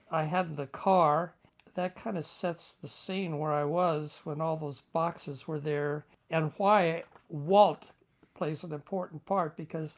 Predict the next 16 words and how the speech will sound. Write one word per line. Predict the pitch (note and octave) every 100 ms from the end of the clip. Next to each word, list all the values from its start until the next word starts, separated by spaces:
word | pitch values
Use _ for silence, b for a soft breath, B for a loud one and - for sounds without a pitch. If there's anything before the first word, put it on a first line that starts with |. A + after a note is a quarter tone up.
| -
she | - G3+ G3+
didn't | G3+ F3+
have | E3 F#3+ F#3+
a | E3
private | C#3 - F3 G#3+ F#3 -
room | C#3+ D#3+ D#3+
for | D#3+
me. | D3+ D#3+ F3+ F3 -
I | F#3
had | F3 F#3+ D#3+
to | C#3
share | - G3+ F#3 F3
a |
room | D3+ D#3 D3+
with | D3 C#3+
Walt, | D#3 E3+ A3+ D#3+ D3+ -